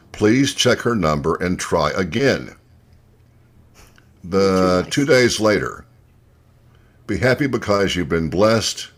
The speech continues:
Speaker 1: to see a new day, and you're still loved, still beautiful, still you. God bless you."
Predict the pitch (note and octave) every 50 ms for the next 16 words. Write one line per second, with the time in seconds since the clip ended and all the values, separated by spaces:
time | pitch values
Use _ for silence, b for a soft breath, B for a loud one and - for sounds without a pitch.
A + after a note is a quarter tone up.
0 | _ - - G2 - - F#2+ F#2 E2+ D#2+ E2 G#2+ A#2+ A#2 G2+ G2 F2+ F2 F2 F2
1 | F2+ F2+ - _ b b b b b b b b b b b D#2 D2+ D#2 D#2 D2
2 | - - G#2+ G#2 A2 G#2+ G2+ F#2+ F#2+ F#2 F#2 F#2 F#2 F2 D#2+ - - _ _ _
3 | _ _ _ _ - - - - - - E3 F#2+ F#2+ F#2 F2 - - F#2 F#2 F#2
4 | F#2 - b b b b b b b - - - A2 A2 A2 F#2+ E2 E2 E2 D#2+
5 | D2 D#2 D2+ D#2 C#2 D2 C#2+ C2+ - - - G1+ -